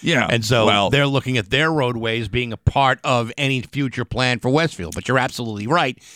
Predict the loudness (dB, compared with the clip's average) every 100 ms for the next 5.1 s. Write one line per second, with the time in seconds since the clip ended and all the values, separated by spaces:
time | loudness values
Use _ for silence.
0 | -12 -4 -4 -2 0 0 0 -2 -2 0
1 | 0 0 0 2 2 4 4 2 -2 -12
2 | -8 0 4 6 6 6 4 4 4 2
3 | 2 2 4 4 4 4 4 2 -2 -12
4 | -20 -20 -20 _ -4 4 6 6 6 4